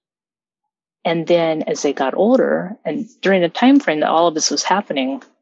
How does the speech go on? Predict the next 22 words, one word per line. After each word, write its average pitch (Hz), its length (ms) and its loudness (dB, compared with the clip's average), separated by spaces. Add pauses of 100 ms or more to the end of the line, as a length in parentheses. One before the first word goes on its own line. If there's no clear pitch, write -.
(440)
technology 180 720 0 (320)
was 160 160 0
just, - 320 -4 (180)
it 170 140 2
was 170 160 -8
changing 147 580 -2 (360)
almost 165 520 -2
yearly. 143 480 -2 (320)
So 175 260 4
I 175 220 2
used 160 320 2
whatever 151 300 0
I 139 80 2
had. 214 300 -2 (480)
Phone 143 160 -2
calls, 113 440 -2 (440)
cell 139 240 -2
phones, 214 500 2 (480)
email 175 500 2 (440)
for 165 100 4
a 156 80 4
while, 170 440 0